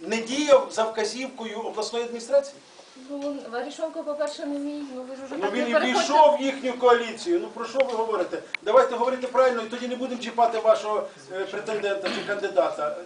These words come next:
Speaker 1: деп-, майбутнього депутата. Ми говоримо про те, що ця вся зав'язка, вона не відповідає факту. За наші гроші купляється, скажімо, той же трамвай чи тролейбус і видається нам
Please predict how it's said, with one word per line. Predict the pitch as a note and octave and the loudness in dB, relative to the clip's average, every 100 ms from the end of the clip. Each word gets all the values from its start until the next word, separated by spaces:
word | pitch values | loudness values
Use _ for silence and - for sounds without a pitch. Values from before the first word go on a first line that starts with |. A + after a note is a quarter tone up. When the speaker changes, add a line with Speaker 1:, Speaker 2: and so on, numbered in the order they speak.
| - G#3 | -12 -10
Speaker 1:
деп-, | A3+ G3 | -10 -6
майбутнього | G#3+ A3 G#3+ G3+ | -6 -6 -8 -8
депутата. | F#3 F3 D#3 C#3+ | -6 -6 -6 -6
Ми | F#3 | -4
говоримо | A#3+ A3 A#3+ A#3 A3 | 0 2 2 2 0
про | G#3 G#3+ | -2 -6
те, | G#3+ C#4 D4+ - - - - - - | 0 2 2 -2 -12 -20 -20 -16 -2
що | A3+ A3 | 0 4
ця | B3 | 4
вся | A#3+ A#3+ | 4 4
зав'язка, | A3 A3 A3+ C4 C4 - F#3+ | 2 2 4 4 4 2 -2
вона | G3 G#3 | -2 -4
не | G#3 | -6
відповідає | G#3+ G#3+ A3+ A3+ A#3 A3 | -8 -6 -6 -2 -2 -2
факту. | - B3 - - - C3+ - - - - | 2 6 6 2 -12 -20 -20 -20 -20 -4
За | A3 | 2
наші | B3+ A#3+ | 2 0
гроші | A3 B3 - F#3 | -4 -2 -2 -4
купляється, | - - A3 A#3 G#3 F3+ | -6 -4 2 2 2 -6
скажімо, | - G#3 G3+ | -8 -4 -2
той | A#3 G#3+ | -2 -4
же | G#3 | -4
трамвай | G#3+ G#3+ A#3 B3+ | -2 0 2 2
чи | G#3+ | 2
тролейбус | G3 F#3+ F#3+ F#3 D3+ D3+ G3 | -6 -4 -2 -4 -4 -10 -10
і | |
видається | F3+ G#3 A3 C4 C4 - F#3 | -6 -4 -4 0 0 -2 -2
нам | A#3 C#4+ | 2 2